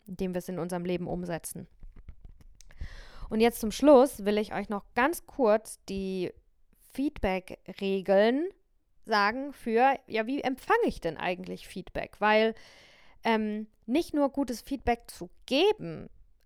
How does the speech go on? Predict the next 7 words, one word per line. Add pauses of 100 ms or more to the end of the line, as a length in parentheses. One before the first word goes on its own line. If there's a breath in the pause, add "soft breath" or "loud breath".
(120)
kostet
auch
einigen
Aufwand
energetisch, (400 loud breath)
sondern
auch